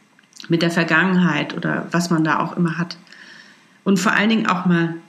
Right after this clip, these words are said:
sich bewusst zu werden, was ist denn überhaupt mein Lebensthema? Weil dann können wir auch viel besser unsere Herausforderungen verstehen und auch viel besser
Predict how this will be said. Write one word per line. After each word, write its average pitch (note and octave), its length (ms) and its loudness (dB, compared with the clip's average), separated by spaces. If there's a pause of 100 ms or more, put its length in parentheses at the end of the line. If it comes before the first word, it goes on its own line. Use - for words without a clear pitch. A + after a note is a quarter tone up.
(420)
sich F3+ 200 0
bewusst G3+ 320 2
zu F3+ 120 0
werden, F3 200 2
was F3+ 100 0
ist G#3+ 180 -2
denn G#3 120 2
überhaupt F3+ 340 2
mein F3 220 2
Lebensthema? F3+ 760 -2
Weil D#3 140 -2
dann A3+ 300 2
können G3 260 0
wir F3 100 0
auch - 60 -4
viel B3 240 -2
besser F3+ 640 0
unsere F3+ 280 0
Herausforderungen F3 840 2
verstehen D#3+ 420 -2
und D#3 100 0
auch - 120 -2
viel B3 260 0
besser F3 600 0